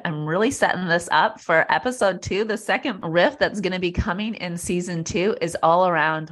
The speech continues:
want, need, desire, frequency. So we are gonna complete today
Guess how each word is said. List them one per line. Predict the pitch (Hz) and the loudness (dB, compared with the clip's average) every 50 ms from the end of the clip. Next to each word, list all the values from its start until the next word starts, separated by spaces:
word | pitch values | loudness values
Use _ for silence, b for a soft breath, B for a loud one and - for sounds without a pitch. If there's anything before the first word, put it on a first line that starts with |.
| 156 | -14
want, | - 170 165 165 160 170 175 196 - - - - - - _ _ _ _ _ _ _ _ | -12 -8 0 2 4 4 4 4 0 -6 -10 -12 -12 -12 _ _ _ _ _ _ _ _
need, | - 165 160 165 165 165 165 165 165 175 185 175 208 196 - - 208 | -8 -6 -4 -2 -2 0 0 2 2 2 2 0 -2 -6 -8 -12 -10
desire, | 160 165 160 156 170 151 151 165 165 160 165 165 165 165 - | -4 -4 -2 0 2 4 4 4 4 4 4 4 2 0 -2
frequency. | _ _ - - 175 156 - - - - - - - 113 165 160 | _ _ -6 -6 -6 -4 -4 -6 -8 -6 -4 -2 -2 -2 -4 -6
So | - - - 170 165 160 160 - 160 | -4 2 4 4 4 4 2 0 0
we | 156 160 175 | 2 2 2
are | 208 262 | 2 2
gonna | 285 330 392 403 403 415 403 b b b b b b b - | 2 0 0 0 0 0 -2 b b b b b b b -6
complete | 247 190 180 - 285 - - | -4 -4 -2 -2 -2 -2 -2
today | - 320 247 233 190 185 202 233 | 0 0 4 4 4 4 4 0